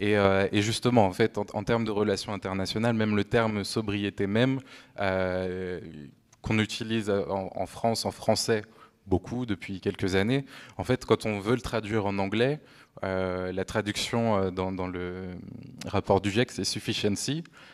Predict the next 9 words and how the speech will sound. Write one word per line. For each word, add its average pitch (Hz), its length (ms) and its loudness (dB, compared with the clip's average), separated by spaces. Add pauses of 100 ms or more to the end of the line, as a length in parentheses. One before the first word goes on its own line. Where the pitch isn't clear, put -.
(140)
Mais 95 100 -2
sufficiency, 110 720 0
quand - 180 -6
on - 40 -10
s'adresse 98 460 0
à 104 80 0
des, 95 380 -2
des 98 200 0
anglo-saxons, 104 760 0